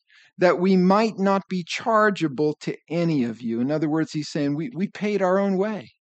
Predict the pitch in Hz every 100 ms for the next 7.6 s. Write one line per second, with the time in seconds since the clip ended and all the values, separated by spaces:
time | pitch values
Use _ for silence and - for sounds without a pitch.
0 | _ _ _ _ _ _ _ - 208 -
1 | 240 - 214 190 185 180 180 208 160 107
2 | - _ _ _ - 175 175 170 208 214
3 | - 202 202 185 175 - 196 170 131 208
4 | 226 - 139 139 - - _ _ _ 151
5 | 147 - 156 151 165 160 180 185 160 113
6 | 95 - - - _ _ _ _ _ _
7 | _ - 170 160 147